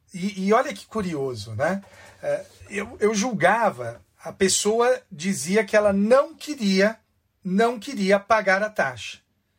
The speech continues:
Não queria. Por quê? Porque ninguém era obrigado a se associar ou permanecer associado. Quando eu era juiz lá em Jundiaí, eu entendia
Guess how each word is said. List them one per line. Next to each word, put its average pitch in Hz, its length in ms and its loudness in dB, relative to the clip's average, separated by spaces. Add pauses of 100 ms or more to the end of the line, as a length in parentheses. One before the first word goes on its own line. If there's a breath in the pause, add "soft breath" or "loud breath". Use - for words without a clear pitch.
(140)
Não 269 200 2
queria. 190 440 -6 (500 soft breath)
Por - 220 0
quê? 220 360 -4
Porque 240 240 -10
ninguém 247 520 -2
era 247 100 0
obrigado 196 640 0
a 202 60 -2
se 208 160 -4
associar 196 760 0 (540 soft breath)
ou 233 180 0
permanecer 220 960 -4
associado. 147 840 -2 (1500 soft breath)
Quando 403 380 0
eu 226 180 4
era 151 220 0
juiz 120 340 -12
lá 170 180 4
em 196 60 0
Jundiaí, 110 720 -8 (1200 soft breath)
eu 220 440 2
entendia 185 840 0